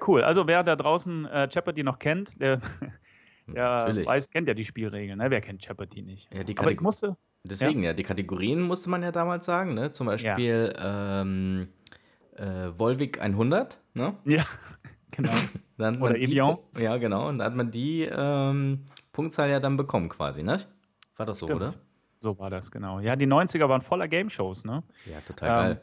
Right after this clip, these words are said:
Speaker 1: bringt uns eigentlich direkt ins Thema. Ähm, kennst du noch ein paar andere aus den neunzigern?
Speaker 2: Selbstverständlich.
Speaker 1: Klar, oder?
Speaker 2: Der Preis ist heiß.
Speaker 1: Yes.
Speaker 2: Der Preis ist heiß, darf nicht fehlen mit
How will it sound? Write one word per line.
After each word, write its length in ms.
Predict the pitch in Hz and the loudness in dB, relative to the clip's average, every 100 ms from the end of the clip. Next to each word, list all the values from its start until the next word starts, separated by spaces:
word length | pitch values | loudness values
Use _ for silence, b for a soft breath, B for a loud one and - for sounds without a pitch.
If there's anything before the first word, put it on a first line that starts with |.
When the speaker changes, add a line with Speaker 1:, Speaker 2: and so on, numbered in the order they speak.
| _ _ _ _ | _ _ _ _
Speaker 1:
bringt 180 | - 147 | -2 -2
uns 100 | 147 | 0
eigentlich 220 | 139 135 127 | 0 0 0
direkt 240 | 131 135 | -2 0
ins 140 | 131 - | -6 -2
Thema. 380 | 220 196 110 - | 0 2 0 2
Ähm, 380 | 120 117 113 107 | 2 2 -2 -2
kennst 240 | 147 139 | -4 -2
du 40 | |
noch 100 | 143 | -2
ein 60 | 117 | 0
paar 120 | 117 | 0
andere 340 | 143 214 120 113 | 0 0 -2 -2
aus 140 | 117 | -4
den 80 | 120 | -2
neunzigern? 520 | 113 113 113 117 113 - | -2 -2 -4 -4 -4 -8
Speaker 2:
Selbstverständlich. 760 | 117 98 113 120 110 127 92 85 | -8 -2 0 2 2 2 0 -6
Speaker 1:
Klar, 100 | - | -8
oder? 20 | |
Speaker 2:
Der 60 | - | -6
Preis 200 | 92 82 | -2 -2
ist 140 | 78 - | -2 -2
heiß. 360 | 73 117 - _ _ _ _ 117 _ | -2 -2 -6 _ _ _ _ -20 _
Speaker 1:
Yes. 480 | 110 117 113 104 - - _ _ | 2 4 4 2 -6 -14 _ _
Speaker 2:
Der 40 | 95 | -18
Preis 260 | - 85 87 | -8 -6 -6
ist 120 | 87 | -4
heiß, 200 | 87 101 | -2 0
darf 160 | 98 104 | -2 -4
nicht 140 | 98 | -6
fehlen 160 | 101 101 | -4 -2
mit 220 | 90 | -4